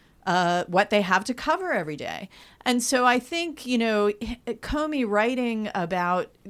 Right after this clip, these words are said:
tanning goggles or the size of someone's hands or, you know, well, he's unfit, and then the president, of course, responds on Twitter, he's a slime ball.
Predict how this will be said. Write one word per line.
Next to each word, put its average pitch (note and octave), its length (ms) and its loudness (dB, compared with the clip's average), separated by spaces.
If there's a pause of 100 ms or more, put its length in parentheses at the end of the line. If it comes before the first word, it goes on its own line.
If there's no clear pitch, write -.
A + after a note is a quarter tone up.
(140)
tanning B3 420 -2
goggles F3 580 0
or F#3 80 -6
the F#3 80 -8
size G#3+ 340 -2
of G3+ 80 -4
someone's F3+ 300 -10
hands D4+ 520 -4
or, F3+ 300 -2 (380)
you G#3+ 100 -4
know, F3+ 300 0 (300)
well, F#3 240 4
he's G#3+ 260 -4
unfit, A#3+ 480 0
and F#3+ 160 0
then G3 160 -2
the F3+ 80 -6
president, B3 500 -4
of D#3+ 120 -10
course, F#3 360 -10
responds F3+ 500 -6
on E3 140 -2
Twitter, C4 360 0
he's F3+ 180 -2
a D3+ 60 -2
slime D4 380 -4
ball. F#3 320 2